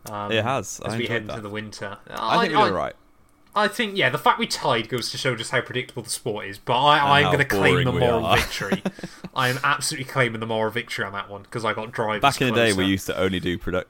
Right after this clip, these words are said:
Speaker 2: uh, constructors, so I think traditionally I win.
Speaker 1: No.
Speaker 2: But there we go.
Speaker 1: No. But, as always, uh, has any, has any news happened in F one, Jamie, in the hour we've been rambling on?
Speaker 2: I mean,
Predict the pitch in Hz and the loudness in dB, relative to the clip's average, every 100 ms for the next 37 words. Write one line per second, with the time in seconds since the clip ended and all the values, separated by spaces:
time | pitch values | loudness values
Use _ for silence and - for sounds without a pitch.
0 | - 85 - 87 - - - - - 82 | -6 -6 -4 -8 -8 -10 -10 -12 -4 -2
1 | 80 76 - 98 - 85 - - 98 104 | -2 -4 -2 -2 -2 -6 -6 -4 -4 -4
2 | 87 82 87 85 60 - _ _ _ - | -6 -2 -2 -2 -6 -10 _ _ _ -14
3 | 113 92 - _ - 80 - - 73 73 | -12 -12 -14 _ -16 -14 -12 -12 -10 -8
4 | 69 - - - - - _ - - - | -10 -12 -20 -20 -20 -20 _ -20 -20 -20
5 | _ _ - 131 123 - _ _ - - | _ _ -6 -2 -2 -4 _ _ -20 -20
6 | - 220 220 240 262 311 - - 185 180 | -2 0 4 4 4 -2 -6 -2 2 4
7 | 175 190 220 233 196 208 226 220 208 196 | 2 0 -2 -4 -4 -4 -2 -2 -2 -2
8 | 135 151 131 113 110 113 - 113 107 98 | 2 2 2 0 -4 -4 -6 -10 -8 -10
9 | 101 101 107 - 107 107 107 110 107 110 | -10 -12 -10 -6 -4 -2 -4 -6 -8 -8
10 | 101 101 101 104 98 98 95 98 95 85 | -8 -8 -8 -12 -12 -10 -6 -4 -6 -8